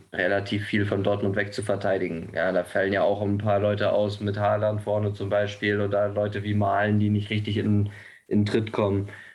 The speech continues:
Deswegen glaube ich nicht, dass es irgendwie so eine ganz deutliche Nummer wird. Ich denke schon, dass Dortmund, äh, genug individuelle Qualität hat, um das Spiel zu gewinnen.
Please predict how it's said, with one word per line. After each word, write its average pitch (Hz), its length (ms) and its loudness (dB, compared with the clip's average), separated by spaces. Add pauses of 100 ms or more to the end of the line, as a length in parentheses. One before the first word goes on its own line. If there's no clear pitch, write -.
(120)
Deswegen 101 520 2
glaube 101 280 2
ich 104 120 2
nicht, 110 180 2
dass 104 140 0
es 101 160 -2
irgendwie 101 400 0
so 101 100 0
eine 98 160 2
ganz 101 300 -2
deutliche 104 400 0
Nummer 127 340 0
wird. 135 260 0 (920)
Ich 104 340 -2
denke 107 380 0
schon, 104 220 0
dass 101 160 0
Dortmund, 101 580 0
äh, 98 260 2
genug 98 300 -2
individuelle 98 600 0
Qualität 98 540 -2
hat, 101 160 0
um 104 120 -2
das 101 100 0
Spiel 98 220 -2
zu 101 120 -6
gewinnen. 104 520 2